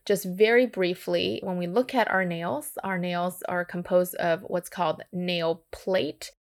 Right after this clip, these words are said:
That's the hard part of the nail. And the nail plate is really a result of growth from these number of different cells that sits at the base of our plate called nail matrix.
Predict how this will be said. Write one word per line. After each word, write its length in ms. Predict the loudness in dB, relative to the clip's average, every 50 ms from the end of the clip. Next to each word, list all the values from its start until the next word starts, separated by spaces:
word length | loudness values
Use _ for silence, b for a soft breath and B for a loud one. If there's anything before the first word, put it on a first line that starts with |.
| _ _ _ 0
That's 280 | 2 2 2 0 -2
the 100 | -6 -6
hard 320 | -6 0 2 2 2 2 0
part 240 | 0 0 0 2 0
of 140 | -2 0
the 100 | 0 -2
nail. 400 | -2 -2 -2 -2 -2 -4 -4 -6 _ _ _ _ _ _ _ _ -6
And 100 | -2 0
the 80 | 0 0
nail 280 | 0 0 0 0 -2
plate 580 | -2 -4 -4 4 4 6 6 6 2 -2 -4 -10 -2 2
is 240 | 2 2 2 0
really 320 | -2 2 2 2 4 4 2
a 60 | 2
result 640 | 2 0 -4 2 4 4 6 4 4 0 -8 -16 -16 _ _ _ _ _ -4
of 520 | 0 2 4 6 6 6 6 4 0 -8 -2
growth 420 | 4 6 6 8 6 4 -2 -8
from 640 | -12 0 2 2 4 4 2 2 0 0 0 -2 -4 -6 -6
these 360 | -4 -4 -4 -4 -6 -10 -8 -6
number 220 | -6 -2 2 2
of 100 | 0 2
different 320 | 0 -4 -2 -2 -4 -4 -4
cells 460 | -6 -2 0 2 4 4 2 2 2
that 160 | 0 0 0
sits 320 | -2 -4 -4 -4 -4 -6 -8
at 140 | -6 -2 -2
the 80 | -2
base 320 | 2 4 4 4 4 2 -2
of 80 | -2
our 120 | -2 -2 -2
plate 480 | -4 -2 0 0 0 0 -2 -4 -12 _ _ _ _ _ _ -8
called 240 | 0 2 2 4 4
nail 200 | 2 0 -2 -2
matrix. 760 | -2 -2 -2 -4 -4 -6 -6 -8 -8 -8 -8 -10 -10 -10 -12